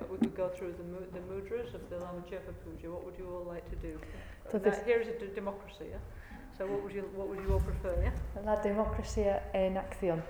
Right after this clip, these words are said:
Speaker 2: Que antes de, de comer Paco ha, ha preguntado a, a Lama Caroline si puede enseñarlos los mudras de Lama Chopa.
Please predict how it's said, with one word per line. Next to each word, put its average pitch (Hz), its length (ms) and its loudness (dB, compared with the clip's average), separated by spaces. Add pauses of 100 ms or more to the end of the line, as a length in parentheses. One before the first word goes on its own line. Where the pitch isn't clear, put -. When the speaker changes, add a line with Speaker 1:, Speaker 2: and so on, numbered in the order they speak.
(260)
Speaker 2:
Que 185 380 4
antes 226 420 4
de, 233 720 8
de 220 140 6
comer 233 460 6 (300)
Paco 214 300 0
ha, 196 320 4 (240)
ha 190 80 -6
preguntado 190 500 4
a, 185 320 4 (640)
a 175 380 4
Lama 180 280 6
Caroline 196 600 2
si 202 260 -4
puede 185 420 4
enseñarlos 185 800 2
los 180 220 2
mudras 180 460 6
de 180 260 6
Lama 175 460 4
Chopa. 220 400 4